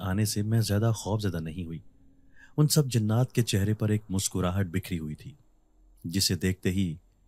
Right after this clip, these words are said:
मेरे चेहरे पर भी मुस्कुराहट बिखर गई थी और मेरी सारी थकान दूर हो गई थी। उन जिन्नात ने हाजिर होते ही सबसे पहले मुझे सलाम किया और फिर मैंने उनके सलाम का जवाब दिया।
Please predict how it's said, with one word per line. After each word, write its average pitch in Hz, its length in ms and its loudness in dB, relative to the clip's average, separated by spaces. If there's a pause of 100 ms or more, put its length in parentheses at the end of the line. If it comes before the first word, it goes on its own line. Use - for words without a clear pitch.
(100)
मेरे 147 220 6
चेहरे 120 340 4
पर 113 180 0
भी 107 160 2
मुस्कुराहट 92 680 -2
बिखर - 280 -6
गई 80 180 -6
थी - 240 -18 (760)
और 92 200 2
मेरी 92 260 2
सारी 127 360 2
थकान 98 480 0
दूर 90 160 2
हो 80 140 -4
गई 80 180 -4
थी। - 220 -14 (680)
उन 147 140 2
जिन्नात 127 500 2
ने 151 60 4
हाजिर 107 340 4
होते 104 260 2
ही 120 120 4
सबसे 107 300 0
पहले 95 320 0
मुझे 95 320 0
सलाम 87 440 0
किया 98 260 -2
और 95 260 0
फिर 101 160 0
मैंने 95 320 2
उनके 95 500 -2
सलाम 90 440 -2
का 85 160 -2
जवाब 82 460 -4
दिया। 87 180 0